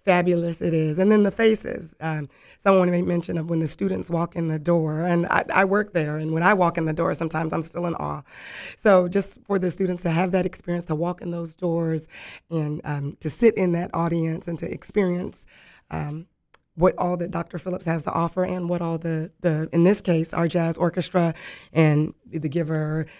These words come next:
and ballet and all of the wonderful art forms have to offer. So it's just a really, um, well-rounded, exciting experience.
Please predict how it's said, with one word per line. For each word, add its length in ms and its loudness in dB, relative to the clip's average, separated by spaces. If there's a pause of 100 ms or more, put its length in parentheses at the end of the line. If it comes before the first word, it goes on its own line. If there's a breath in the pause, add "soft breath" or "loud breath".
(180 loud breath)
and 400 -2
ballet 460 2
and 180 -2
all 140 0
of 180 -2
the 80 2
wonderful 400 0
art 220 -4
forms 300 -6
have 140 -12
to 60 -12
offer. 220 -10
So 180 -6
it's 120 -4
just 180 -4
a 160 -2 (380 soft breath)
really, 420 4 (200)
um, 360 -8 (160)
well-rounded, 800 2
exciting 540 -6
experience. 720 -12